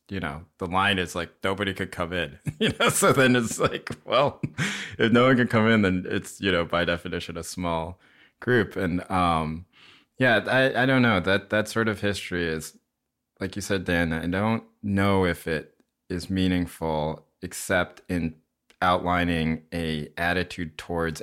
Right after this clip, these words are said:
Asian Americans throughout American history. And in that way, I think you can say, yeah, right? But it is not a lived history for the majority of people who are here. It is not a direct lineage that they can draw back, right? Um, in the same way that,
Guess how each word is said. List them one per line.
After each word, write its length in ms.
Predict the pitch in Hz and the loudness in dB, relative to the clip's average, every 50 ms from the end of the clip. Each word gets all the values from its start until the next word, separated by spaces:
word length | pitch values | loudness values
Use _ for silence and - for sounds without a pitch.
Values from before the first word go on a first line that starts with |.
| - | -8
Asian 280 | 87 82 80 78 80 78 | -6 -6 -6 -4 -4 -4
Americans 600 | 76 73 76 76 78 76 - - 76 73 - - | -2 -2 -2 -2 -4 -4 -6 -6 -8 -8 -8 -12
throughout 480 | - - 80 78 78 76 76 76 - | -14 -10 -6 -4 -2 -2 -2 -4 -6
American 420 | - 80 78 78 76 71 - 71 69 | -8 -6 -6 -4 -6 -6 -8 -10 -12
history. 560 | 71 82 73 - - - - - - - 87 92 - | -10 -10 -10 -10 -10 -14 -14 -14 -14 -14 -14 -12 -8
And 120 | 87 87 | -6 -4
in 120 | 87 90 | -2 -2
that 240 | 98 104 101 98 - | 0 0 0 0 -2
way, 200 | 85 87 87 82 | -2 -2 -2 0
I 60 | 80 | -2
think 260 | 78 73 78 76 73 - | -2 -4 -8 -10 -10 -12
you 80 | 65 | -16
can 160 | - - 69 | -14 -12 -12
say, 260 | 69 - - 67 67 65 | -12 -10 -10 -10 -8 -6
yeah, 320 | 67 65 58 57 60 - - _ _ - | -4 -4 -4 -4 -6 -8 -10 _ _ -10
right? 320 | 90 82 80 80 78 - - - - - - - - _ _ _ | -6 -4 -4 -4 -6 -8 -14 -20 -20 -20 -20 -20 -20 _ _ _
But 300 | - 92 90 90 - - | 0 2 2 2 2 0
it 100 | 98 101 | -2 -2
is 140 | 110 110 101 | -2 0 0
not 200 | 120 120 117 110 | 2 2 2 2
a 60 | 95 | 0
lived 340 | 90 90 92 95 98 92 - | 0 0 0 0 0 -2 -2
history 420 | 92 90 80 - - - 78 76 | -4 -4 -4 -6 -6 -4 -4 -4
for 180 | 76 - - 78 | -4 -4 -6 -6
the 100 | 76 78 | -4 -4
majority 540 | 78 78 71 - 82 78 76 76 71 76 73 | -4 -4 -4 -4 -4 -4 -2 -4 -4 -6 -8
of 120 | 69 - | -10 -10
people 400 | - - 71 71 - 78 73 71 | -12 -12 -12 -10 -8 -10 -10 -10
who 140 | 76 82 80 | -10 -8 -8
are 120 | 73 71 | -8 -8
here. 360 | 71 - - 71 71 71 73 | -8 -10 -10 -8 -6 -6 -6
It 140 | 69 65 67 | -6 -6 -8
is 160 | 71 73 - | -10 -8 -6
not 180 | 82 80 85 82 | -4 -2 -2 -2
a 60 | 78 | -2
direct 440 | 76 76 - 78 80 80 78 - - | -4 -6 -6 -4 -2 -2 -2 -4 -6
lineage 440 | 80 78 76 78 76 76 76 - - | -6 -4 -2 -2 -2 -4 -4 -8 -12
that 140 | 73 71 - | -12 -10 -8
they 140 | 71 67 | -8 -8
can 400 | 67 - - 78 71 69 76 87 - _ _ | -8 -8 -10 -10 -8 -10 -10 -14 -18 _ _
draw 280 | - - 82 78 71 69 | -12 -6 -4 -2 -2 -4
back, 500 | - 73 69 64 55 53 - - - _ _ _ _ | -4 -4 -6 -6 -6 -8 -12 -18 -20 _ _ _ _
right? 200 | - 82 80 - - | -12 -10 -10 -6 -4
Um, 320 | 85 82 73 69 71 71 - | -2 -2 -2 -2 -4 -6 -6
in 100 | 78 80 | -6 -6
the 80 | 78 | -6
same 300 | 76 - 80 80 80 78 | -6 -6 -6 -4 -4 -4
way 160 | 76 73 73 | -4 -4 -6
that, 300 | 73 69 71 67 64 - | -6 -6 -6 -8 -8 -12